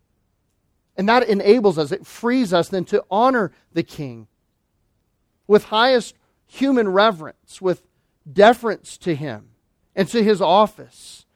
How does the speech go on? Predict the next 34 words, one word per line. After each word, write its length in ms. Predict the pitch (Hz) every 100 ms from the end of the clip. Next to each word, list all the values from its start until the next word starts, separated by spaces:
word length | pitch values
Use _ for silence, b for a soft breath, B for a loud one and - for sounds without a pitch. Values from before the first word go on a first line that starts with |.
| _ -
that 180 | 175
God 260 | 165 175 190
has 200 | 160 -
created. 520 | - 151 143 135 110 _ _ _ _ _ _ _ _ _ _ _ _ _ _ _ _ _ _ _ _ _ _
But 120 | - 185
we 120 | 190
can't 400 | - 262 262 147
do 220 | 202 220
that 260 | 190 208 156
like 240 | 160 -
we 80 | 151
should 240 | - 185
unless 340 | 160 156 151 175
we 200 | 156 139
first 440 | _ 190 165 _ _
fear 200 | 190 175
God. 460 | 151 147 139 _ _ _ _ _ _ _ _
And 140 | 185 202
when 100 | 208
we 140 | 208
fear 280 | - 262 240
God, 440 | 180 208 214 180 - _ _ _
that 540 | 143 165 226 233 - 160
divide 560 | 170 147 170 196 190
of 180 | 170 135 _
where 380 | 165 190 220 202
we 180 | 190
can 460 | 165 - 196 196 180
and 160 | 156 -
can't 340 | - 196 160
submit 480 | - 165 170 180 160
becomes 400 | 160 175 170 135
more 220 | 160 160
clear. 460 | - 160 143 123